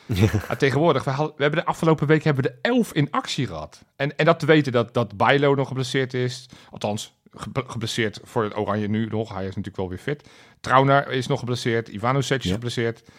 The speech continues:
Speaker 2: Als je, je hebt gewoon potentieel nog drie extra internationals die je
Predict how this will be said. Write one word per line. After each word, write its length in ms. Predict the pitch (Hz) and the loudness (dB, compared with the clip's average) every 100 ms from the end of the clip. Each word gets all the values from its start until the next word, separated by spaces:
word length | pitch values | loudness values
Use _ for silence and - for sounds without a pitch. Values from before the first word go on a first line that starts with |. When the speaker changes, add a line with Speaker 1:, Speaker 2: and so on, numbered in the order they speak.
| - _ _ _ | -20 _ _ _
Speaker 2:
Als 120 | 151 | -6
je, 360 | - 160 160 160 | -6 -10 -10 -4
je 80 | 143 | 0
hebt 140 | 165 | 2
gewoon 160 | 185 170 | 2 4
potentieel 440 | 170 160 - 175 | 4 2 0 2
nog 140 | 147 113 | 2 0
drie 260 | 131 165 | -4 -4
extra 300 | - - - | -4 -4 -2
internationals 420 | 143 147 151 151 120 | -2 0 -2 -2 0
die 40 | |
je 60 | 123 | -2